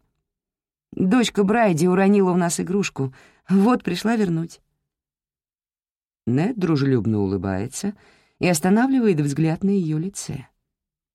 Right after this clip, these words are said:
«Так мило с твоей стороны прийти в такую рань». «Я ранняя пташка». В царящей вокруг тишине её голос звучит неестественно громко. Положив в рот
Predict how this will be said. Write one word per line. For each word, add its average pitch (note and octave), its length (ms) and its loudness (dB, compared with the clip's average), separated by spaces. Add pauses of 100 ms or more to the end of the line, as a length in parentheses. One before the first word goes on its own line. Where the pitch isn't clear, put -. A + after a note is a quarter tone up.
(720)
«Так G2 220 -4
мило G2 280 0
с D3 100 -4
твоей A#2 340 0
стороны A#2+ 440 0
прийти B2+ 280 -4
в - 60 -8
такую G#2+ 340 -2
рань». F#2 240 -6 (840)
«Я D#3 280 0
ранняя D3+ 360 2
пташка». A#2+ 560 -6 (1300)
В - 100 -18
царящей C3 680 0
вокруг B2+ 380 -4
тишине D3 560 0
её B2+ 220 -2
голос D3+ 380 -4
звучит C3+ 440 -4
неестественно D3+ 800 -2
громко. C#3+ 500 -8 (880)
Положив D3 460 2
в D3+ 140 2
рот E3 280 0